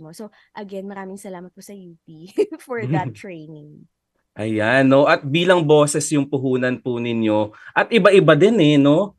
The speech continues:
Speaker 2: Bilang T V host, ah, V J, voice artist, at kumakanta din po kayo. At binisita ko ulit yung ano eh, yung YouTube po ninyo. At siguro,
Speaker 1: Ay,
Speaker 2: ah,
Speaker 1: salamat.
Speaker 2: ano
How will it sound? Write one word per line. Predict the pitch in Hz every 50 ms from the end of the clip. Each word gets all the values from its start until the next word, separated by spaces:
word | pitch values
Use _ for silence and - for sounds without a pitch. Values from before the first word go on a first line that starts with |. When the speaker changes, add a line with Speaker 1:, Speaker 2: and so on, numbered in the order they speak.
| _ _ _
Speaker 2:
Bilang | 123 143 156 160 156 156 151
T | 147 147 143
V | 127 127 127 117 104
host, | 160 180 185 185 185 185 180 180 180 180 180 - - - - _ _ _ _ -
ah, | _ - 120 117 113 113 104
V | 104 117 202 220 214 185
J, | 151 160 185 190 180 180 180 175 175 147
voice | 123 139 139 139 139 139 - - _
artist, | 147 180 190 202 202 196 190 - 190 185 185 - - - -
at | - -
kumakanta | - 143 143 147 143 139 151 151 147 143 151 143
din | 147 147 147 143
po | 143 156 143 139
kayo. | 135 139 143 151 165 170 151 139 131 - - - _ _ _
At | 123 143 151 151
binisita | - 135 139 147 165 170 160 202 185 156 190 175
ko | 165 170 147
ulit | 170 165 160 160 170
yung | 170 156 156
ano | 151 165 175
eh, | 156 131 127 127 135
yung | 139 143 139
YouTube | 135 143 139 139 - - 143 131 - -
po | 135 131 127
ninyo. | 127 123 123 123 123 123 - -
At | 127 139 139 - -
siguro, | - 160 143 143 156 165 175 170 151 - _ _ _ _ _ _ _ _ _
Speaker 1:
Ay, | 190
Speaker 2:
ah, | 208 214 208 214 220
Speaker 1:
salamat. | 208 208 196 185 180
Speaker 2:
ano | 190 214 226